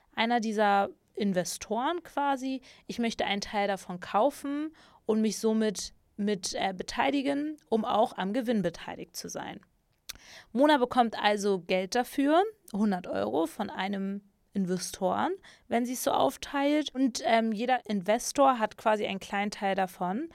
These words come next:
und den nennt man dann, oder diese Person nennt man dann Aktionär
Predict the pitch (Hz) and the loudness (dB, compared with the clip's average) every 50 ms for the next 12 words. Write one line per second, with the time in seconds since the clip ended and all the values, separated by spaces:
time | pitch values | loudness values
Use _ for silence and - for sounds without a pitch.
0 | - - - - _ - 214 208 196 - 240 247 247 240 233 233 233 - - 226 | -18 -20 -20 -20 _ -2 -2 -2 0 2 2 2 4 4 2 2 0 -2 -4 -4
1 | 220 220 208 214 214 208 - 196 190 180 208 196 226 - - - 220 196 214 208 | -4 -2 -2 -2 -2 -2 -2 -2 -2 -2 -4 -6 -8 -8 -6 -6 -4 -2 -2 -2
2 | 202 196 196 202 196 202 208 202 196 190 190 185 190 - - - _ - - - | -2 -2 -2 -4 -6 -6 -6 -6 -4 -4 -4 -4 -4 -8 -12 -16 _ -14 -12 -10
3 | - 190 180 180 180 180 - - - 330 | -8 -6 -6 -6 -6 -6 -8 -8 -10 -12